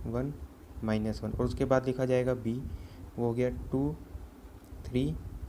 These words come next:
और ये वन। इसमें क्या करते हैं, जब cross product निकालते हैं तो यहाँ से इसको positive, इसको negative और इसको positive बोलते हैं, ठीक है। अब क्या करना है, जो वी cross V आएगा वो vector form में आएगा।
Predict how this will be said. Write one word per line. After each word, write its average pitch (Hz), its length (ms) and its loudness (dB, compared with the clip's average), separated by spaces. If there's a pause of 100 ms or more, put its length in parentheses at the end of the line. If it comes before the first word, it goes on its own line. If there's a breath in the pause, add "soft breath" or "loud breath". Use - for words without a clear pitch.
(180)
और 117 140 -2
ये 139 180 2 (320)
वन। 104 240 0 (540 loud breath)
इसमें 139 240 0
क्या 147 140 8
करते 135 260 0
हैं, 147 100 2
जब 151 200 0
cross 147 200 6
product 151 280 2
निकालते 123 420 2
हैं 135 160 0 (1200)
तो 131 80 6
यहाँ 123 240 4
से 135 140 2
इसको 139 460 4 (480)
positive, 127 480 6 (640)
इसको 131 240 2
negative 120 560 4 (200)
और 120 100 2
इसको - 220 0
positive 110 460 4
बोलते 117 340 0
हैं, 147 100 -2 (480 loud breath)
ठीक 131 160 0
है। 131 100 4
अब 127 200 4
क्या 139 120 8
करना 139 260 8
है, 147 40 6
जो 147 160 4 (200)
वी 135 160 6
cross 139 260 8
V 135 140 6
आएगा 127 240 6
वो 139 140 4
vector 127 300 8
form 131 240 4
में 127 120 6
आएगा। 113 280 4